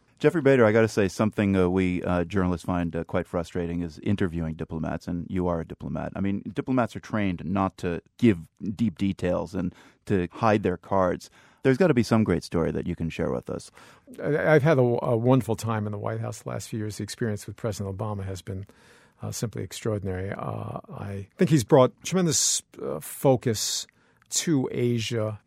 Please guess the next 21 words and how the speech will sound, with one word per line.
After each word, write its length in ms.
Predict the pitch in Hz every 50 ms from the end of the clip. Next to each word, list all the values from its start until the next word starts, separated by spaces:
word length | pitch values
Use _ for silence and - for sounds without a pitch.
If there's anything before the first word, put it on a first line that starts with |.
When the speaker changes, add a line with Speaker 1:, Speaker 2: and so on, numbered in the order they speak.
| _ _
Speaker 2:
He 60 | -
spent 220 | 147 - 202 180 143
his 100 | 120 -
formative 360 | - 170 160 139 123 110 92
years 300 | 131 151 147 117 101 -
in 80 | 110 110
Indonesia. 460 | 117 110 98 104 117 127 113 - - - _ _ _ _ _ - - _ _
And 120 | 120 107 107
I 60 | 113
recall 360 | 113 110 107 - 143 135 120
when 120 | 113 113
he 80 | 110 110
met 240 | 113 117 110 110 -
with, 240 | 117 110 107 - -
um, 240 | 104 98 104 107 104 - _ _ _
President 440 | - - 143 127 101 117 117 110 117
Yudhoyono 500 | 127 117 117 113 131 139 143 135 120 113
of 120 | 107 107
Indonesia, 440 | 113 107 104 107 104 104 98 101 110
we 140 | 92 104 104
had 240 | 110 107 104 101